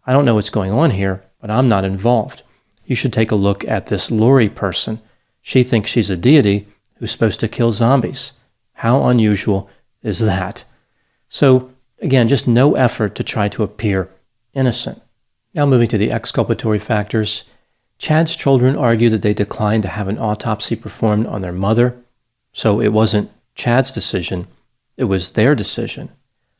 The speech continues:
Why would he do that if he was guilty? Why would he trust them to say,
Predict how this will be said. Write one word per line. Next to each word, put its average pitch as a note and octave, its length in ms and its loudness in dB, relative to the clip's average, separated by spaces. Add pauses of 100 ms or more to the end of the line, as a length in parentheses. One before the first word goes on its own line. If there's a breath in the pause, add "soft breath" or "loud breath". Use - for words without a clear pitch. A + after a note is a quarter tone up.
(160)
Why A#2 180 0
would B2+ 120 6
he A2+ 100 4
do A#2 240 4
that F#2+ 420 0 (280)
if - 120 -14
he A2+ 80 0
was G2+ 160 -2
guilty? - 420 -2 (440)
Why G#2 120 -2
would G#2 100 2
he G#2+ 80 4
trust - 440 -4
them F#2 240 -4
to G2+ 100 -8
say, F#2+ 380 -2